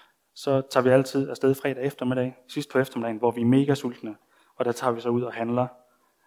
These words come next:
øh, til weekenden. Og, øh, vi er enige om, at vi skal, der skal hygges igennem, der skal ikke mangle noget, og vi har rigtig mange penge med. Så det går galt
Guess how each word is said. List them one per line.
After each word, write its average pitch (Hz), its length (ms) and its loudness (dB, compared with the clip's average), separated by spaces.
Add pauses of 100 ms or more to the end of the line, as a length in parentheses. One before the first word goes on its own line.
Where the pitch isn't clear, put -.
(140)
øh, 110 240 -6
til - 120 -18
weekenden. 127 560 0 (720)
Og, 113 320 2
øh, 110 80 -4
vi 123 120 4
er 165 60 6
enige 160 160 8
om, 123 240 4
at 113 160 -6
vi 110 60 -10
skal, 107 360 -6
der 120 80 -8
skal 113 180 -10
hygges 120 260 -4
igennem, 170 460 4
der 123 80 -2
skal 139 120 2
ikke 131 120 2
mangle 156 240 8
noget, 147 300 8 (400)
og 127 120 0
vi 123 60 2
har 120 140 2
rigtig 120 200 -4
mange 110 180 -2
penge 117 220 -2
med. 104 120 -6 (1400)
Så - 120 -8
det 120 120 -4
går 120 100 4
galt 120 400 -2